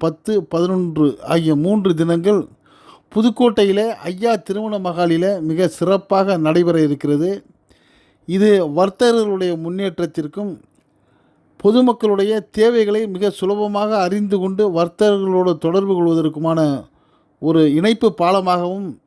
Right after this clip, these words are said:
மிக பயனுள்ள ஒரு காட்சியாகவும் இது அமையும். இது காலை ஒன்பது மணி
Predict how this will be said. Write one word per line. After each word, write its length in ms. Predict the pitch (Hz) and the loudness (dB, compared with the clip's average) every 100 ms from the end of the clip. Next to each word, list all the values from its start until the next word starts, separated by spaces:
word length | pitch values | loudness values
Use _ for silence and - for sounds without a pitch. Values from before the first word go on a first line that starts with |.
| _ _ _ _ _ _ _ _ _ - 160 | _ _ _ _ _ _ _ _ _ -4 0
மிக 220 | 190 226 - - | 4 2 0 -2
பயனுள்ள 400 | 190 226 226 226 214 175 117 165 | 0 2 0 2 0 0 -6 -4
ஒரு 140 | 175 160 - | -2 -2 -2
காட்சியாகவும் 600 | 180 185 202 180 170 165 | -4 -2 0 0 0 -2
இது 80 | 147 135 | -2 -2
அமையும். 360 | 156 156 180 180 _ _ _ _ _ _ _ _ - 185 | -2 -2 -4 -12 _ _ _ _ _ _ _ _ -4 2
இது 120 | 214 185 180 | 4 2 2
காலை 280 | 214 233 214 196 | 2 2 0 -2
ஒன்பது 320 | 220 247 233 | -2 -2 -2
மணி 140 | 226 | -2